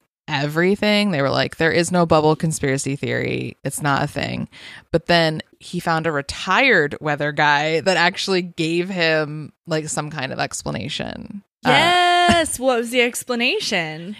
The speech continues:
Speaker 1: He told Jay that Barksdale does not have some kind of special device that can <laughs> control the weather, but Barksdale does have,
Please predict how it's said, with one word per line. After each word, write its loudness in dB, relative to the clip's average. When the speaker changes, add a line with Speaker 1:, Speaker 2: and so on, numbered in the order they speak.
Speaker 1:
He 0
told 2
Jay -2
that 2
Barksdale 0
does 4
not 2
have -2
some -6
kind -4
of -8
special -6
device -4
that -6
can -6
<laughs> -4
control 0
the 2
weather, 0
but 2
Barksdale 0
does -2
have, 0